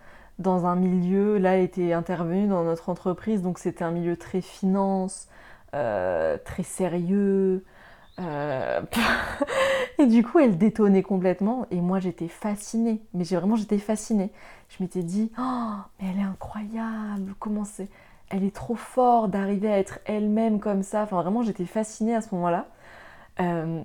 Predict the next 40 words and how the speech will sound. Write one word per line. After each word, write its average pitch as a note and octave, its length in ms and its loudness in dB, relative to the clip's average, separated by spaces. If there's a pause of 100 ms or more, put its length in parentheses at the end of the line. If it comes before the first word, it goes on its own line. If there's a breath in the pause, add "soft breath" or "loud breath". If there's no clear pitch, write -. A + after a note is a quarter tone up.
et F#3+ 80 2
je E3 140 0
me F3+ 80 2
rappelle F3+ 420 -2
que F#3 120 -8
j'avais, D#3 580 -6
à F3 80 -4
la E3+ 140 -2
fin, G#3 260 -2
donc, F#3 220 0
il F3 40 -2
y - 20 4
avait E3 160 0
un D#3+ 120 -4
petit - 340 -10
apéro, G3+ 840 2 (420 loud breath)
euh, E3 180 -4
il E3 100 -6
y E3+ 40 -4
avait E3 280 -2
un, E3 340 -6
un D#3+ 140 -8
cocktail, F#3+ 840 0
euh, E3 360 0
on E3 100 -4
pouvait F#3 300 0
parler F3 340 -2
tous - 320 -14
les E3+ 220 -4
uns F3 60 0
avec E3+ 220 -2
les E3 200 -4
autres F#3+ 200 -2
et E3 80 -4
tout. G3+ 220 -8 (920 loud breath)
Et F3+ 120 2
à F3 80 2
un F3 80 2
moment, G3 640 4
euh, D#3 720 -4